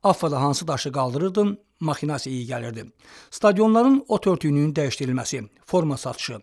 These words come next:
hətta tədbirlərdə, oyunlarda yeyib-içmək məsələlərini təşkil edən catering xidmətində belə Elxan Məmmədovun adı hallanırdı. Milli komandalara gətirilən xarici məşqçilər və milliləşdirilmiş oyunçuların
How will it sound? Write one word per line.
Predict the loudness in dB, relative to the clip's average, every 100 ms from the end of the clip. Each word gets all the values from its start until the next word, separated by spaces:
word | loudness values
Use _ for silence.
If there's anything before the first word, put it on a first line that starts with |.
| _ -8
hətta | -6 -6 -2
tədbirlərdə, | -2 -2 -2 -2 2 2
oyunlarda | 2 2 0 0 0 0 -4 -20 -8 2
yeyib-içmək | 2 2 2 2 2
məsələlərini | 2 2 0 0 -2
təşkil | 0 -2
edən | 0 0 0 -6 _
catering | 0 2 2 -4 -4
xidmətində | -6 -6 -4 -4 -2
belə | -2 -4 -10 _ -6
Elxan | -4 0 0
Məmmədovun | 0 -2 -2 -4 -4
adı | -6 -4
hallanırdı. | -4 -4 -8 -10 -14 -16 -20 -20 -20 _
Milli | 2 4 4
komandalara | 2 2 2 2 2
gətirilən | -2 -2 -2 -2 -4 -8
xarici | -2 0 0 -2
məşqçilər | -2 -2 -4 -4 -2 -2
və | -4 -4 -12 _
milliləşdirilmiş | -2 -2 -2 -4 -4 -2 -2
oyunçuların | -2 -2 -2 -2 -2